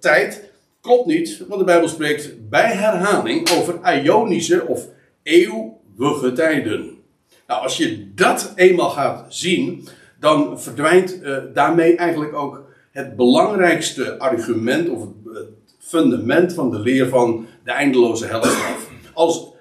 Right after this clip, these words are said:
er niets, eh, als eeuwig inderdaad te maken heeft met eeuw, hè, en met een tijdperk, met een begin en einde,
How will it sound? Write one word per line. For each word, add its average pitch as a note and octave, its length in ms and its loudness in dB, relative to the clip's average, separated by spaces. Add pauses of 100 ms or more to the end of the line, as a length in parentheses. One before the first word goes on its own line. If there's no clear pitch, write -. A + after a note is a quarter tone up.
(100)
er C#3+ 200 -2
niets, - 560 -4 (480)
eh, C3+ 160 -6
als D3+ 320 0
eeuwig G3+ 680 2
inderdaad D3+ 540 2
te B2+ 100 -2
maken F3 340 2
heeft C3 300 4
met A#2 340 -6
eeuw, D#3 640 2 (580)
hè, C3 120 -12
en C3+ 260 -6
met - 320 -4
een F#2+ 400 -12 (360)
tijdperk, F3 640 2
met - 140 -4
een - 140 -8
begin - 440 2
en F#2+ 140 -12
einde, D3+ 580 -4